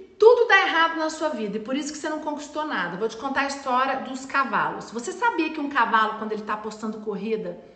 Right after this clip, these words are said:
os mai-, os tops, os número um, number one, eles, quando são colocados pra apostar corrida com os mais fracos,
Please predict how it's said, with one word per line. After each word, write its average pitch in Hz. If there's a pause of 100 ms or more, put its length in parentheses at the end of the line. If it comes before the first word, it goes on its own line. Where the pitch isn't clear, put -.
(1500)
os 254
mai-, 269
os -
tops, -
os 226
número 302
um, 247
number 240
one, 190 (560)
eles, 247 (420)
quando 277
são 277
colocados 277
pra 240
apostar 240
corrida 240 (240)
com 269
os 208
mais 262
fracos, 240